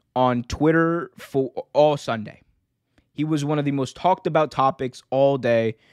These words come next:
and for good reason. Not only, not only did he break the record, but there was an outpouring of not just d-, amazement at what he did,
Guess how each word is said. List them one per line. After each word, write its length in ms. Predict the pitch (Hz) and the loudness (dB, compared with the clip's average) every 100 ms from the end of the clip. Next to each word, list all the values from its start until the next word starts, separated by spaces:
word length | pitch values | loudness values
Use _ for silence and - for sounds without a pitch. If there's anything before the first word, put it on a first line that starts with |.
| 135 _ | -20 _
and 360 | 123 120 120 113 | 0 2 0 -4
for 160 | 147 147 | -2 2
good 180 | 185 | 2
reason. 440 | 190 233 156 107 113 | 0 -4 -6 -6 0
Not 240 | 180 226 | 2 2
only, 240 | 220 220 165 | 0 -6 -6
not 200 | 156 180 | -4 -4
only 200 | 165 165 | -6 -6
did 160 | 151 135 | -4 -4
he 60 | |
break 240 | 127 131 123 | -2 -2 -2
the 60 | |
record, 380 | 117 120 - 90 _ _ _ - | 0 0 0 -14 _ _ _ -8
but 160 | 143 | -2
there 120 | 185 220 | 2 4
was 160 | 214 | 2
an 120 | 151 - _ | -4 -12 _
outpouring 800 | 123 170 - _ 170 160 151 147 135 | 0 0 0 _ -2 -2 -2 -4 -4
of 160 | 123 | -2
not 520 | 127 127 147 208 214 | -2 0 2 2 -2
just 480 | - 180 165 - _ _ _ _ 135 | -2 0 0 -4 _ _ _ _ -10
d-, 80 | - | 0
amazement 720 | 151 131 127 156 214 208 226 185 | 0 0 0 2 2 0 0 0
at 120 | 175 | 0
what 160 | 175 | 0
he 100 | 165 | -2
did, 380 | 143 143 180 220 | -6 -4 -4 -4